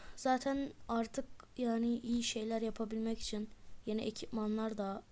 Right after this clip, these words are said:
ihtiyacım vardı ve yeni ekipmanlarımı da aldım şu anda elimde. Umarım size daha kaliteli videolar yayınlamaya, eee, devam edebilirim.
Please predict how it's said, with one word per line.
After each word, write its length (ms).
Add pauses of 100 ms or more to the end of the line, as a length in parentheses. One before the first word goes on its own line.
(120)
ihtiyacım 640
vardı 320
ve 180 (640)
yeni 260 (180)
ekipmanlarımı 840
da 240 (160)
aldım 500
şu 180
anda 380 (100)
elimde. 460 (840)
Umarım 420 (220)
size 340
daha 220
kaliteli 760
videolar 520
yayınlamaya, 720 (1120)
eee, 840 (300)
devam 320
edebilirim. 680